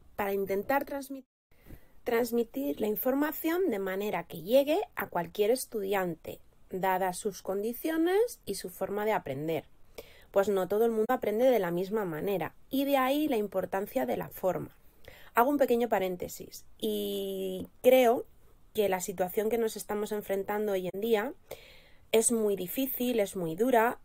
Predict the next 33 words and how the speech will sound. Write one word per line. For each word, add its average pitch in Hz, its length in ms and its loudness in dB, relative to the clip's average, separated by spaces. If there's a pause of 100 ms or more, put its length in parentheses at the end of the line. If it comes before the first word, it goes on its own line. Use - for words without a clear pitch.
y 196 300 -4
vosotros, 226 720 0
como 170 280 -6
padres 202 380 2
y 202 60 -2
madres, 220 420 0
también 180 300 -4
estáis 208 360 -4
aprendiendo 208 580 -2
ahora 190 160 0
mismo 240 580 0
a 190 160 -4
trabajar 180 460 -4
con 214 160 -6
vuestros 214 400 -6
hijos 233 360 -2
de 220 60 0
alguna 185 320 -4
manera 208 540 0 (520)
que 214 140 4
quizás 196 400 -4
hasta 208 240 -2
ahora 208 200 4
no 180 380 0
habéis 170 300 -4
trabajado. 156 560 -6 (880)
Y 233 100 0
por 220 220 6
eso 240 540 4
queremos 190 420 0
ayudaros. 170 640 -4 (1400)
A - 160 0
ver, 190 240 2